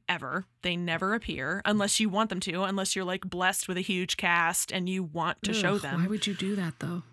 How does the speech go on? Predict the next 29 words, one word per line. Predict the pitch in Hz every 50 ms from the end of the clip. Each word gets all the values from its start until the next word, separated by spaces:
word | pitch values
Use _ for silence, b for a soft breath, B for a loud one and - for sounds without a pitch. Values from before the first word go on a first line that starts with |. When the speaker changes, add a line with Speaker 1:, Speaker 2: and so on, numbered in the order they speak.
| - -
Speaker 1:
Exactly. | 220 262 285 240 - - 330 - 254 240
Why | 214 269 277 330
would | 415 440
you | 480 494
do | 415 381 294
that | - 247 240 226 226
when | 233 285 285 302 359 381 370
you | 381 359
could | - 381 359
have | 294 311 294 277 254
so | - - - - 302 294 302 311 330 330
much | 320 311 311 - -
fun | - 247 220 202 196 196
roasting | 196 196 190 185 190 190 202 226 220 - - - 226 226 226
people | - 226 208 - 196 190 185
in | 180
your | 180 180 - -
audience? | 165 151 151 151 - - 180 190 208
Speaker 2:
Yep. | 208 247 311 370 740 - - B B B B B B B B B B B -
Speaker 1:
And, | 269 262 247 - 247
and | 247 240 233
really, | 240 269 302 285 277 269 254 254 254
you | - - 247 262
know, | 233 220 214 208 208 - - _ - - _ _ _
this | - 202 196 247 254 240 - - - - - - _ - _ _ - -
scene | - - - - - 277 277 240 208 190 185 190 185 175 - b b b b b b b b b b b b b _ -
doesn't | 247 262 254 330 -
really | - 285 262 254
serve | 226 - - - 214 208 214 220 220 220 208 - -